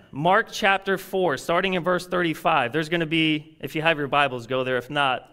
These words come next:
it's gonna be up on the screens. One slide today, keeping this very simple. We're not gonna be bouncing around. This is our home base.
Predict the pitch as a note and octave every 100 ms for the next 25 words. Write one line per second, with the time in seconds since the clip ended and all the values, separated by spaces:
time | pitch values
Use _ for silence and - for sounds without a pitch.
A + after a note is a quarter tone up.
0 | _ - C#3 D#3 D3 B2+ C3+ C3 B2+ B2
1 | C#3 C3+ C3+ B2 - D3 C3+ C3 B2 -
2 | _ _ - D#3 E3+ - D#3 C#3+ B2 A2+
3 | G2+ G2+ D3+ C#3 C3+ B2 - _ _ -
4 | D#3+ E3 F3 - E3+ E3 D3+ D3 D3+ D3+
5 | D3+ C#3+ B2+ D3 D#3 D3+ C#3+ C#3 D3 D3
6 | D3 - - B2+ F3 E3+ D3+ C#3 C#3 D3+
7 | C#3+ B2 C3 A2+ F#2 -